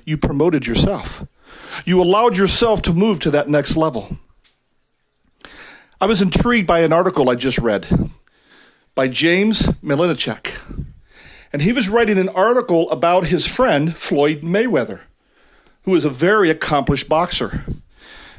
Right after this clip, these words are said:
Now, Floyd Mayweather was just in the news recently because he just had a fight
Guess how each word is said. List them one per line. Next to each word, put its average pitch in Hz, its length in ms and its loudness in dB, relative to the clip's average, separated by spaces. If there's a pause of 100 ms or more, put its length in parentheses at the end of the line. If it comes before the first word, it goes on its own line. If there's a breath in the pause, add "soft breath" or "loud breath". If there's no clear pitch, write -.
(140 loud breath)
Now, 160 120 0
Floyd 220 420 2
Mayweather 170 840 2
was 143 140 0
just 185 260 0
in 170 140 0
the 151 400 2
news 180 460 2
recently 147 500 0
because 156 680 0 (500 loud breath)
he 226 320 0
just 214 300 -2
had 208 180 2
a 147 60 -4
fight 208 640 0